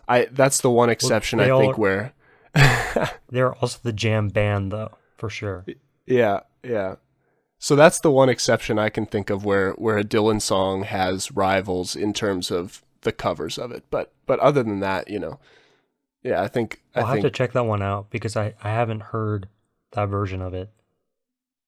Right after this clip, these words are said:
Speaker 2: But I have
Speaker 1: Yeah,
Speaker 2: heard
Speaker 1: no,
Speaker 2: the
Speaker 1: it's
Speaker 2: Clapton
Speaker 1: pretty great.
Speaker 2: version. But, uh, let's get back to, uh, Steely Dan, though. Um, they start out with, incredibly, and I want to do a follow-up podcast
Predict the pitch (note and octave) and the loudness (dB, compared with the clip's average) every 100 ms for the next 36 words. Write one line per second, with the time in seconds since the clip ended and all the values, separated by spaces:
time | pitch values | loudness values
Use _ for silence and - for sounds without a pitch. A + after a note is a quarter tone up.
0 | _ - A2+ C3 B2+ G2 G2 F#2+ G#2 - | _ -2 0 2 2 2 4 2 0 0
1 | A#2+ F2+ F2 F2 F2+ _ _ _ _ _ | 0 0 -2 -2 -6 _ _ _ _ _
2 | _ _ _ _ _ _ _ _ _ _ | _ _ _ _ _ _ _ _ _ _
3 | _ _ _ _ _ _ _ C3+ E3+ - | _ _ _ _ _ _ _ -6 -6 0
4 | A#2+ A2+ G2+ A#2 - C#3 A#2+ A2 - A#2 | 4 4 4 0 -2 -2 -2 -4 -4 -2
5 | G#2+ G2+ F#2+ F#2+ G2 _ _ _ _ _ | 0 2 0 -4 -8 _ _ _ _ _
6 | _ _ _ _ - B2+ A2 G#2+ G2+ F#2+ | _ _ _ _ -8 -4 2 2 2 -2
7 | F#2 G2 _ _ _ _ _ - A2 G2+ | -6 -8 _ _ _ _ _ -4 -2 -2
8 | F#2+ G2 G2+ _ _ _ _ _ _ _ | -4 -8 -14 _ _ _ _ _ _ _
9 | - _ - A#2+ - - B2 C3+ C3+ A#2+ | -20 _ -10 -8 -6 -4 -2 -2 -2 -4
10 | C3 A#2 G#2 G2+ _ _ _ _ _ A2+ | -4 -4 -4 -6 _ _ _ _ _ -10
11 | A2 - C3+ A#2+ G#2 G2 G2+ G#2 _ _ | -8 -2 -2 -2 -2 -4 -4 -10 _ _
12 | _ - A2+ A2+ A2+ A#2 A2 G#2 G#2 G2 | _ -4 -2 0 0 0 -2 0 -2 0
13 | G#2+ G#2 G#2 - G#2 G2+ - G2+ G2 - | 0 0 -2 -6 -6 -6 -6 -6 -6 -10